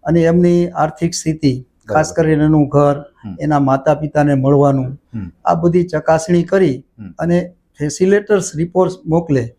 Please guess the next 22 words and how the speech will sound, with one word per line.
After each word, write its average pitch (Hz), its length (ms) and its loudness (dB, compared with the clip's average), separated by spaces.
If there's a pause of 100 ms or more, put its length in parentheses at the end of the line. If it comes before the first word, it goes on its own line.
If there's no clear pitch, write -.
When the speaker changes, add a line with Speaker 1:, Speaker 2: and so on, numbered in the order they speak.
(160)
Speaker 2:
બરાબર. 113 180 -2
Speaker 1:
ભાઈ 190 100 4
આ 175 180 2
સ્કોલરશીપને 160 680 -4
પાત્ર 143 480 0
છે. 139 460 0
Speaker 2:
હમ. 98 320 -8 (200)
Speaker 1:
ત્યારે, 165 520 2 (320)
અ, 147 60 -6 (520)
સંસ્થા 151 420 0
દ્વારા 147 540 -2 (360)
ડાયરેક્ટ 175 460 2
વિદ્યાર્થીના 165 580 -2
ખાતામાં 139 580 -4 (160)
Speaker 2:
બરાબર. 87 360 -4 (240)
Speaker 1:
એમને 160 520 2
સ્કોલરશીપ 143 580 -4
આપવામાં 135 400 2
આવે 135 160 2
છે. 165 160 -4
Speaker 2:
હમ. 113 440 -6 (380)
Speaker 1:
અને 147 560 4